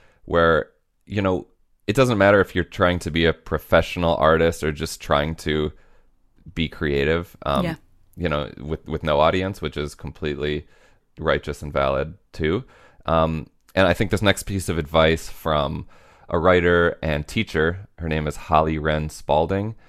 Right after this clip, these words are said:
Speaker 1: She talks about how it doesn't matter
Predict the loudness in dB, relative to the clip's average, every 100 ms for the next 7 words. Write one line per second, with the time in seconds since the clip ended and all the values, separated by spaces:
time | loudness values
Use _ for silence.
0 | -20 -20 _ _ _ _ -8 -2 4 6
1 | 4 4 4 4 6 6 6 2 _ _
2 | _ _ _ _ _ _ _ -4 2 2
3 | 4 4 6 4 2